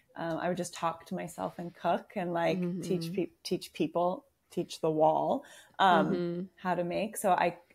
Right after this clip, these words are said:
Speaker 1: every day after work, I always cook. Like, it's my, it's my joy. So I think I do that
Speaker 2: Mm.
Speaker 1: for fun, and yoga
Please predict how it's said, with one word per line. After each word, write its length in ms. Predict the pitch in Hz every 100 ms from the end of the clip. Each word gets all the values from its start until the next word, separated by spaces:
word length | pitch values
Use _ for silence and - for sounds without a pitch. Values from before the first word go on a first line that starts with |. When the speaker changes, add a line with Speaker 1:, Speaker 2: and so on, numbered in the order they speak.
| -
Speaker 1:
every 380 | 180 185 208
day 200 | 185 180
after 300 | 175 175 -
work, 220 | 165 170 180
I 120 | 175 -
always 400 | 160 160 160 -
cook. 220 | - - -
Like, 260 | 180 - -
it's 240 | - -
my, 500 | 180 85 76 - 165 165 _ _ _ _ 180
it's 340 | 170 - -
my 400 | 175 170 165 170 165 _
joy. 540 | - - 90 - - 190 _ _
So 140 | -
I 60 | 190
think 200 | 185 190
I 80 | 180
do 140 | 185 190
that 180 | 185
Speaker 2:
Mm. 120 | 175 190
Speaker 1:
for 80 |
fun, 420 | 202 196 190 190 185
and 240 | 175 170 - _ _ _ _ _ _ _
yoga 600 | - 208 202 196 208 208